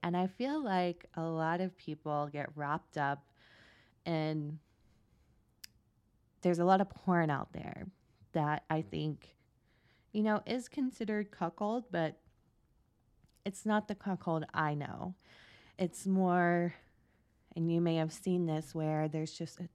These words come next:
totally bitchy girlfriend or wife that's just like, "You know what? Fuck you. I'm gonna go cheat on you.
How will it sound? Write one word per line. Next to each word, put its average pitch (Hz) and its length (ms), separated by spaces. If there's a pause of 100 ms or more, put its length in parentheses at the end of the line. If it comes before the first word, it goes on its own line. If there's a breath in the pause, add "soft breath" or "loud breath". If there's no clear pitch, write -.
(260)
totally 220 680 (680 loud breath)
bitchy 196 600
girlfriend 175 440
or 185 100
wife 151 420
that's - 240
just - 260
like, 156 240
"You 233 80
know 240 120
what? 233 160 (200)
Fuck 247 280
you. 185 180
I'm 185 160
gonna 247 140
go 170 200
cheat - 380
on 190 140
you. 180 280